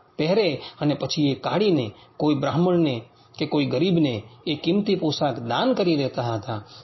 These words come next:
અને પછી પોતે શ્વેતાંબર ધારણ કરી રાખતા હતા. અને એટલે માટે પ્રેમાનંદ સ્વામી પોતાના કીર્તનની અંદર ગાય છે કે, "સદા શ્વેતાંબર શ્રીજી ધારતા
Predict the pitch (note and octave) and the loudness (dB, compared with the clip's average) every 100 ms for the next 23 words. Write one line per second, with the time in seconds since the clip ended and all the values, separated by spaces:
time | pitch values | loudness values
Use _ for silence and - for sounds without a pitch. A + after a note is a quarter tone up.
0 | - B2+ A2+ B2 D#3+ - C3 - B2 G2+ | -14 -12 -6 -4 -2 -2 -6 -4 -6 -6
1 | - - C#3 C#3+ E3+ E3+ C#3+ B2 D#3+ C#3 | -14 -6 -4 -2 0 0 0 0 0 -2
2 | G#2+ A#2 B2+ A2 G#2+ G#2+ F#2+ - - B2 | -6 -4 -4 -4 -6 -6 -8 -10 -10 -10
3 | - - - - C3+ B2+ D3 - A3 F3 | -10 -16 -20 -8 -4 -2 -4 0 2 2
4 | D3 E3+ C3 G#2 - - C#3+ D3 G#3 A3+ | 2 0 -2 -4 -14 -8 -4 -2 0 0
5 | G3 D#3 D#3 D3 F3 F#3+ D#3+ C#3+ D#3 D#3+ | 0 0 0 2 2 2 -2 -2 -2 -2
6 | - C#3 C#3+ F#3 G3 E3+ D3+ C#3+ C#3 - | -2 -4 0 0 2 2 2 0 -2 -4
7 | D#3+ F#3+ - A#2+ - - - E3 - D#3 | -2 0 0 -2 -4 -14 -4 -4 0 -2
8 | F#3 A#3+ C4+ C4 - D3+ F3 F3+ E3+ D#3 | 0 0 0 0 -2 -2 -2 -2 -2 0
9 | C#3+ D#3+ G#3 D#3 B2+ C3 D#3+ F3 A#2+ G#2 | 2 2 0 -2 -2 0 0 0 -2 -4
10 | A2+ G#2+ - | -4 -6 -10